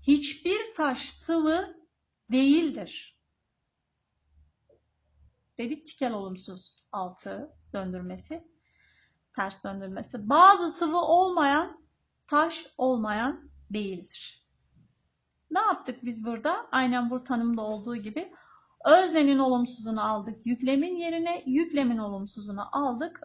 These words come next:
öznenin yerine yazdık. Gelelim ikincisine. Tikel olumsuz bir önermenin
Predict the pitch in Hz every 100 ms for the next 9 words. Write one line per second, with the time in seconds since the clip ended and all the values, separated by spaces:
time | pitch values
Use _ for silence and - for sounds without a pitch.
0 | - 294 262 214 202 214 269 226 214 330
1 | 370 _ 233 190 180 - - - _ _
2 | _ _ _ _ _ _ _ _ _ _
3 | _ - _ - - - - - _ _
4 | 254 349 427 415 392 370 370 330 320 311
5 | 262 269 - - _ _ - - - -
6 | _ _ _ _ _ _ _ - - -
7 | _ - _ - - - - _ _ _
8 | 277 339 440 440 370 320 - 285 262 269
9 | - 254 247 233 226 226 277 392